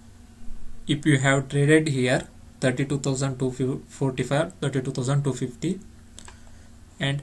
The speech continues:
ended with thirty-two thousand four twenty, so almost two hundred point. In two hundred point, you can easily book the profit. In this strategy,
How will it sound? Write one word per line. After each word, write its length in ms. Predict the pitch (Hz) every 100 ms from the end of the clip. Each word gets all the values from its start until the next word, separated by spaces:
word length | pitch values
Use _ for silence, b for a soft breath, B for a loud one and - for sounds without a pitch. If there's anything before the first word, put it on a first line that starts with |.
| -
ended 460 | 135 139 151 147
with 220 | 147 180 - - - -
thirty-two 480 | 135 127 143 139 143
thousand 440 | - 143 135 151
four 260 | 175 135 135
twenty, 460 | 131 139 127 135 135
so 180 | - 151
almost 480 | 147 127 143 156 151
two 120 | 156
hundred 340 | 147 127 127 123
point. 220 | 131 117 -
In 120 | 131
two 180 | 160 170
hundred 340 | 143 135 131
point, 200 | 143 147
you 80 | -
can 220 | - 139 -
easily 320 | 147 156 156
book 240 | 143 127
the 120 | - 127
profit. 400 | 131 120 127 -
In 140 | 143 139
this 120 | -
strategy, 600 | - 143 139 127 127 139